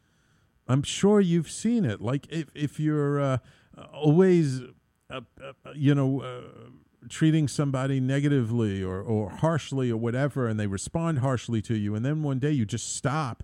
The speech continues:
and, and you start being a little kinder, a little sweeter to them, suddenly they don't know what to, at first they don't know what to do with that, and then they start responding in kind. It's not that you've changed them. They're just naturally gonna respond to the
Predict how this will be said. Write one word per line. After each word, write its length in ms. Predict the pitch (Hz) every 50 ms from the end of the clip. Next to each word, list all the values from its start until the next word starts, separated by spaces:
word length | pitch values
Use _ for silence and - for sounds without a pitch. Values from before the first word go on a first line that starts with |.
| _ _ _ - - - - -
and, 300 | 117 113 110 117 123 -
and 180 | - 117 117 117
you 80 | 110
start 480 | 104 - - 139 135 135 123 - _ -
being 240 | 147 135 135 135 127
a 60 | 123
little 220 | 120 127 127 123
kinder, 480 | - - - 139 147 156 147 135 127 113
a 40 | 110
little 220 | 127 135 135 139
sweeter 540 | - - - - 131 143 156 165 156 156 135
to 160 | - - 120
them, 240 | 110 107 107 107 101
suddenly 600 | - - 120 120 123 131 139 139 143 143 139 127 - - _ _ _ _
they 140 | - 117 123
don't 160 | 139 139 127
know 140 | 127 123 131
what 160 | 131 123 -
to, 120 | - - -
at 140 | - 104
first 260 | - - 165 147 - -
they 100 | 139 127
don't 180 | 120 117 107
know 80 | 117 123
what 100 | 117 -
to 100 | - 92
do 200 | - - 87 85
with 160 | 98 98 98
that, 240 | 120 131 143 147 147
and 180 | 143 139 135
then 320 | 143 156 170 180 185 185 - _ _ _ _ _ _ _ _ _ _ _ _ _
they 100 | - 110
start 340 | 104 - - - 131 139 139
responding 580 | 139 127 - - - 127 127 139 139 143 139 135
in 140 | 131 131 120
kind. 640 | - - 143 147 147 131 90 76 76 73 82 - _ _ _ _ _ _ _ _ _ -
It's 160 | 107 - -
not 240 | 123 139 165 175 -
that 180 | 175 151 135 135
you've 200 | 120 113 - -
changed 500 | - - 151 160 190 214 202 147 104 117
them. 180 | 117 113 113
They're 140 | 113 131 139
just 240 | 123 151 147 - -
naturally 560 | 120 117 120 123 131 139 - - 156 156 160
gonna 240 | 135 147 143 147 147
respond 600 | 143 143 131 - - - - 90 95 107 113 104
to 100 | - 123
the 180 | 113 107 104